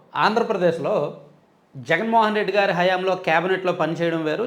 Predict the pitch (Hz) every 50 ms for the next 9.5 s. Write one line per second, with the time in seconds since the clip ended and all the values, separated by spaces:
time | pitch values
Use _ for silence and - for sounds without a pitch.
0 | - - 175 170 202 214 214 214 208 196 202 202 196 196 202 190 202 180 175 -
1 | 170 175 180 185 185 175 175 170 160 - 151 147 147 151 147 143 135 123 107 98
2 | 82 - - _ _ _ _ _ _ _ _ _ _ _ _ _ _ _ - 135
3 | 147 175 208 214 214 214 214 214 196 190 202 196 185 170 175 175 180 180 190 202
4 | 190 - 170 165 180 180 180 180 175 180 170 151 151 190 190 165 147 147 156 190
5 | 202 208 180 - - 160 165 190 180 - - 185 175 180 165 147 151 156 147 120
6 | - - - - _ _ _ _ _ _ _ 127 131 135 165 185 202 202 190 190
7 | 196 185 190 202 190 160 147 165 190 208 202 208 202 208 - 226 208 - - 185
8 | 180 180 - 202 185 - 165 139 120 95 - - - _ _ _ _ _ _ _
9 | _ _ _ _ _ - 135 170 208 202